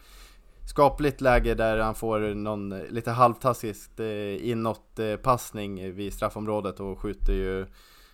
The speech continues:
ja, inte över, men <laughs> den går inte i mål i alla fall.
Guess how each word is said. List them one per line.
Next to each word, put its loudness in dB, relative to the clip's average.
ja, -4
inte -4
över, 6
men -4
<laughs> -6
den 4
går 2
inte -2
i 0
mål 0
i 0
alla -4
fall. -2